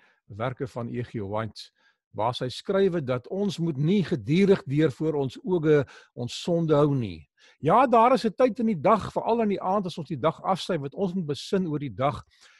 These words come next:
en seker maak dat ons saak met die Here reg is.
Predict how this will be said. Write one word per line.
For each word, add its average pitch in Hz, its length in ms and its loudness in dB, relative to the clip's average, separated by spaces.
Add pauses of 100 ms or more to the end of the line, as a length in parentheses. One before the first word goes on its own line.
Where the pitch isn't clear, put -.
(120)
en 170 140 0
seker 262 440 0
maak 202 220 4
dat 165 120 -4
ons 170 240 -4
saak 190 280 -2
met 165 100 -4
die 139 160 -2
Here 151 180 2
reg 120 280 -2
is. - 380 -12